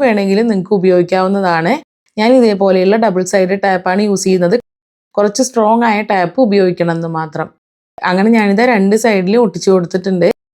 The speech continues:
അപ്പൊ ഇതേപോലെ തന്നെ ബാക്കി രണ്ട് ബോക്സിൽ നമുക്ക് ഒട്ടിച്ചു കൊടുക്കാം.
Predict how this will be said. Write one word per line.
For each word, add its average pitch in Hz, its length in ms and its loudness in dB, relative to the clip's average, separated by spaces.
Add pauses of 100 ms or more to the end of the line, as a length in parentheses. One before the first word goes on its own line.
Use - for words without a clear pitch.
(340)
അപ്പൊ 208 180 -2
ഇതേപോലെ 247 500 2
തന്നെ 202 220 0 (100)
ബാക്കി 180 320 -2
രണ്ട് 190 300 0
ബോക്സിൽ 202 340 0 (140)
നമുക്ക് 185 300 -4
ഒട്ടിച്ചു 185 280 -4
കൊടുക്കാം. 180 360 -2